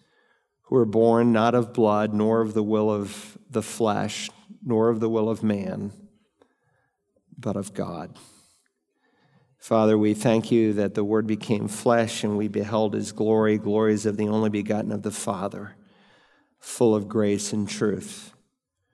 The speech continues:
We sang earlier, "Born is the King of Israel." And yet when he came to Israel,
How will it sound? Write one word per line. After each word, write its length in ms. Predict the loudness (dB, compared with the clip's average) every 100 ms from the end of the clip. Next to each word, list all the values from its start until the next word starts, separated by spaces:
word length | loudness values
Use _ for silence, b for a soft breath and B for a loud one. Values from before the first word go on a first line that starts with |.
| _ _ _ _ _ 0
We 180 | 2 2
sang 400 | 2 4 4 4
earlier, 640 | 4 4 4 2 2 0
"Born 520 | -4 -6 2 4 6
is 200 | 4 2
the 100 | -2
King 360 | -4 -2 0 0
of 120 | 2
Israel." 720 | 2 0 -2 -6 -6 -10 -12 -18 _ _ _ _ _ _ _ _ _ _ _ _ _ _ _ _ _ _
And 200 | -2 2
yet 200 | 4 4
when 160 | 2 2
he 200 | 2 2
came 320 | 2 4 4
to 120 | 2
Israel, 760 | 2 0 -2 -4 -2 -4 -8